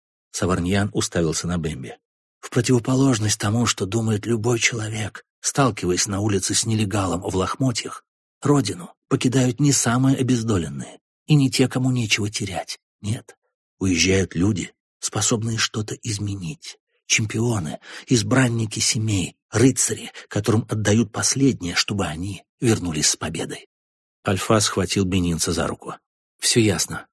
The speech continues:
отрывисто произнёс он. "Чемпионы, такие как ты. И благодаря чемпионам я одержу победу". Он собирался продолжить, но Саварньян остановил его. "Ты расскажешь о своём плане позже, друг мой.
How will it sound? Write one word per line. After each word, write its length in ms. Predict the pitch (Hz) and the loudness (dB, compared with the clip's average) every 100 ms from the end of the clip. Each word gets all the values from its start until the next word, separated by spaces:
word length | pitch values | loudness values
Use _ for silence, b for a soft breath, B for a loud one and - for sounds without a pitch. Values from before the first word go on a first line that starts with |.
| _ | _
отрывисто 520 | 104 104 110 101 - | 0 4 6 6 4
произнёс 480 | 98 101 90 90 - | 4 4 4 0 0
он. 200 | 90 80 - _ _ _ | -2 -4 -10 _ _ _
"Чемпионы, 600 | - 135 127 98 78 78 - | 2 4 6 6 4 -4 0
такие 320 | 110 107 127 | 0 4 2
как 200 | - 98 | 2 -4
ты. 220 | - - - _ _ | -8 -12 -14 _ _
И 100 | 120 | 0
благодаря 460 | 110 110 113 107 92 | 4 6 6 6 4
чемпионам 500 | 82 80 120 156 117 | 0 4 6 6 4
я 160 | 113 | 2
одержу 340 | 101 85 98 107 | 2 0 0 -2
победу". 400 | 85 - - - _ _ _ | -4 -8 -12 -20 _ _ _
Он 140 | 110 101 | 0 2
собирался 560 | - 92 95 92 - | 2 4 4 4 2
продолжить, 540 | 82 87 98 127 139 135 | 0 2 4 4 2 0
но 80 | 127 | 2
Саварньян 600 | 107 101 98 110 120 - | 2 2 2 2 0 0
остановил 580 | 113 - 127 127 92 76 | -4 0 0 2 0 -2
его. 280 | 71 - b b b - | -6 -12 b b b 2
"Ты 160 | 127 - | 2 4
расскажешь 600 | 110 - - 110 107 - | 0 0 -2 0 2 2
о 80 | - | 0
своём 400 | - 101 104 104 | 0 2 0 0
плане 320 | 104 101 95 | -2 0 -2
позже, 460 | - 120 113 - - | -2 -2 0 0 -4
друг 280 | - - | -12 -12
мой. 240 | - - | -12 -12